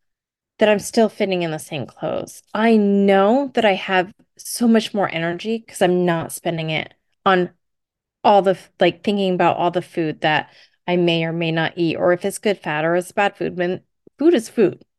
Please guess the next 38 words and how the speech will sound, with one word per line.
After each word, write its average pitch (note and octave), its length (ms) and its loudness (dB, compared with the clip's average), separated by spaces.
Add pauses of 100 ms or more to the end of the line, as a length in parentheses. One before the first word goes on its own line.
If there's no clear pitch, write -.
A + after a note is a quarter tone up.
(220)
I A3 200 2
make G3 260 0
it - 160 -8
bad, C#3+ 400 -4
I F3 140 -2
make D3+ 240 -4
it - 160 -10
good. - 320 -6 (720)
I G3 100 2
have G3+ 180 0
so - 160 0
much A3+ 280 4
energy G3 420 0
that F3 180 2
I'm E3+ 140 -2
not F3+ 240 -4
putting F#3 240 -4
into F3 240 -8
thoughts - 580 -2 (100)
and F#3 100 0
emotions. E3+ 800 -2 (460)
And G3 300 0 (220)
the - 120 -12 (140)
energy A#3 460 2
that F#3 120 2
I F3+ 140 4
have F#3 360 -4
back G3 500 -4 (220)
in A3+ 220 4
my F#3+ 200 2
life F3 540 -2 (540)
has G#3+ 200 2
allowed F#3+ 420 2
me G3 200 -2
to F#3 460 -2
practice G3+ 640 -8
things E3+ 420 -2
like E3 300 -2